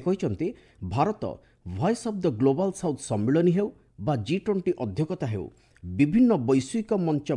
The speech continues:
ମାଧ୍ୟମରେ ଏ କ୍ଷେତ୍ରରେ ନିଜର ନିରନ୍ତର ପ୍ରଚେଷ୍ଟା ଜାରି ରଖିଛି। ଆଫ୍ରିକା ସହ ଏକ ଦୀର୍ଘସୂତ୍ରୀ ଏବଂ ଆପୋଷ ସ୍ୱାର୍ଥ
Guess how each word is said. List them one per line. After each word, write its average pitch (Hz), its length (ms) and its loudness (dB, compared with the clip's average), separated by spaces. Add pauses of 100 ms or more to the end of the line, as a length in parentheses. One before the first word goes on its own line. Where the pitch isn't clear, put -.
ମାଧ୍ୟମରେ 104 460 -2 (240)
ଏ 151 120 4
କ୍ଷେତ୍ରରେ 156 460 -4 (100)
ନିଜର 120 280 -2
ନିରନ୍ତର 165 480 -2 (160)
ପ୍ରଚେଷ୍ଟା 117 440 -6 (100)
ଜାରି 110 180 0
ରଖିଛି। - 380 -12 (640)
ଆଫ୍ରିକା 131 480 -2 (100)
ସହ 127 140 -2 (120)
ଏକ - 100 -8 (160)
ଦୀର୍ଘସୂତ୍ରୀ 180 720 -2
ଏବଂ 160 140 -2 (220)
ଆପୋଷ 208 220 -6 (100)
ସ୍ୱାର୍ଥ - 360 -6